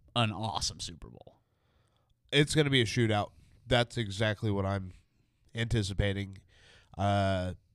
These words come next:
Speaker 2: I see this being a, a shootout. Um, both quarterbacks going at it, whether that's Brock Purdy running for it or I,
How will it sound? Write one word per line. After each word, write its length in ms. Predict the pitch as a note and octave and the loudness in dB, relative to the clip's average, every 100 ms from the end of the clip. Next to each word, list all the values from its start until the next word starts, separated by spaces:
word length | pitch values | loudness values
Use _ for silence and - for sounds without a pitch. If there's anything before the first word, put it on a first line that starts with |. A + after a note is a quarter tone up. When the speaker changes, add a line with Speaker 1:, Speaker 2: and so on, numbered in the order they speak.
| _ _ | _ _
Speaker 2:
I 140 | G2+ A2+ | -2 -2
see 220 | - A#2 | 0 0
this 220 | G2+ F#2 | 0 -2
being 460 | - G2+ F#2+ F2+ E2+ - _ - | -2 0 -2 -6 -12 -20 _ -6
a, 240 | G#2 F#2 - | -4 -2 -4
a 60 | |
shootout. 520 | G#2 - G2 F#2 F#2 - _ _ _ _ _ _ _ _ _ - - | -4 -2 -4 -4 -6 -10 _ _ _ _ _ _ _ _ _ -18 -14
Um, 300 | D#2 E2 E2+ _ _ _ - | -14 -14 -18 _ _ _ 0
both 260 | G#2 F#2+ | 2 2
quarterbacks 560 | G#2+ G#2 F2+ F#2+ F#2+ - | 2 0 0 -4 -6 0
going 240 | G2+ G2 | 0 2
at 160 | F#2+ F#2+ | 0 -2
it, 120 | F2 | 0
whether 260 | G2 G2 F#2+ | 0 0 0
that's 260 | F#2+ F#2 | 0 -4
Brock 320 | - G#2+ F#2+ | 0 2 2
Purdy 260 | - G#2 F#2 | 0 0 0
running 360 | F#2 G2 G2+ F#2 | -2 -2 -2 -2
for 260 | G#2 G#2 | 0 2
it 140 | G#2 - _ _ _ _ - | 0 -6 _ _ _ _ -8
or 580 | F#2+ F#2 F2+ F2+ F2 - _ - - - _ _ _ _ _ | -4 -2 0 -2 -4 -8 _ -20 -20 -20 _ _ _ _ _
I, 120 | - | -16